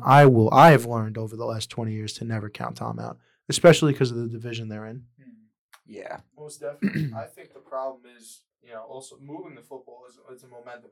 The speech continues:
Speaker 3: factor, you know? I think it's, there's the detail, there,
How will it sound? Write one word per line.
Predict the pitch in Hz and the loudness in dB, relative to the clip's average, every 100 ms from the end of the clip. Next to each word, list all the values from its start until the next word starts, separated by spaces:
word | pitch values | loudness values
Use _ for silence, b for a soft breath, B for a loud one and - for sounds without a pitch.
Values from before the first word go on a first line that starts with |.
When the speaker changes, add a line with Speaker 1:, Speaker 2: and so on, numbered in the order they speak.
| _ | _
Speaker 3:
factor, | 113 - _ _ _ | -20 -20 _ _ _
you | _ | _
know? | - - _ _ _ _ _ _ _ _ _ | -20 -20 _ _ _ _ _ _ _ _ _
I | - 196 | -10 -10
think | - 139 127 | -14 -20 -20
it's, | 123 - - - | -20 -20 -20 -20
there's | 123 117 - - _ _ _ | -20 -20 -20 -20 _ _ _
the | 127 | -20
detail, | 117 131 135 147 143 143 _ | -20 -20 -16 -12 -12 -14 _
there, | 127 | -20